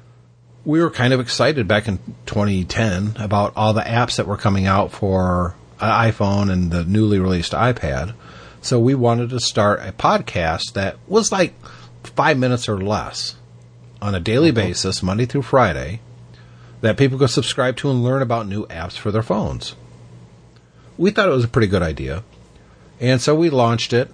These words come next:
Speaker 1: and, uh, we went, I'm gonna say, about two hundred and sixty episodes. Um, I don't know if, did you ever contribute to App Minute?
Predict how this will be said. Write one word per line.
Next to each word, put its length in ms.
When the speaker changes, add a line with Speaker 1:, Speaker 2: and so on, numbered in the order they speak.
Speaker 1:
and, 500
uh, 400
we 220
went, 320
I'm 220
gonna 180
say, 160
about 320
two 320
hundred 240
and 140
sixty 420
episodes. 720
Um, 480
I 80
don't 100
know 100
if, 180
did 200
you 140
ever 160
contribute 460
to 160
App 180
Minute? 260